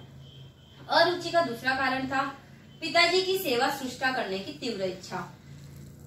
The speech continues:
स्कूल बंद होते ही तुरंत घर पहुंचकर मैं उनकी सेवा में जुट जाता। जब व्यायाम अनिवार्य कर दिया तब मैं इस सेवा में विघ्न उपस्थित होने लगा।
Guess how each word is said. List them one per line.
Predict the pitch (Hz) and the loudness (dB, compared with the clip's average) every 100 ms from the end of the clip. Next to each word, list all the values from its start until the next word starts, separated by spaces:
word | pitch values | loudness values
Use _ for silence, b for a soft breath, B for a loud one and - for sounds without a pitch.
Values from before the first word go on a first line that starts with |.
| - | -6
स्कूल | 359 - 415 | -6 0 6
बंद | 370 392 381 | 8 8 6
होते | 320 294 | 2 0
ही | 294 381 | 0 2
तुरंत | 392 349 359 359 | 2 2 2 2
घर | 381 285 294 | 2 2 2
पहुंचकर | 320 311 - 311 | 0 -2 0 0
मैं | 302 | 2
उनकी | 294 302 | 0 -2
सेवा | 294 311 311 | -2 0 2
में | 269 262 247 | 2 0 -2
जुट | 247 | -2
जाता। | 226 226 226 208 202 - B B - | 2 2 2 -2 -4 -10 B B -4
जब | 254 240 | -2 4
व्यायाम | 220 208 240 262 | 6 6 6 2
अनिवार्य | 214 214 214 247 277 | -2 -2 2 2 2
कर | 277 277 | 0 -2
दिया | 269 277 294 - | 0 2 2 2
तब | 254 247 | -2 0
मैं | 247 | 0
इस | 233 - | -2 -2
सेवा | 208 208 | 0 0
में | 220 226 | 0 0
विघ्न | 220 233 | -2 -2
उपस्थित | 226 208 196 208 226 | -2 -2 -6 -4 -4
होने | 208 | -2
लगा। | 190 185 190 | 0 2 2